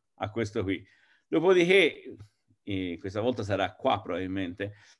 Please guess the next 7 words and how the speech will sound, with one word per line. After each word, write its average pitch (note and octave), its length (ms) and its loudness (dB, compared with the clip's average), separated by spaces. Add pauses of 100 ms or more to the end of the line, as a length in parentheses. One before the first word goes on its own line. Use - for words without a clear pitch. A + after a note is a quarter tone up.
(120)
dice, B2+ 400 0
"Ah, C#3+ 380 4
basterebbe E3+ 640 2
diminuire D3 340 4
la C#3 140 4
corrente C3 500 0
nell'elettrocalamita", D#3 1200 2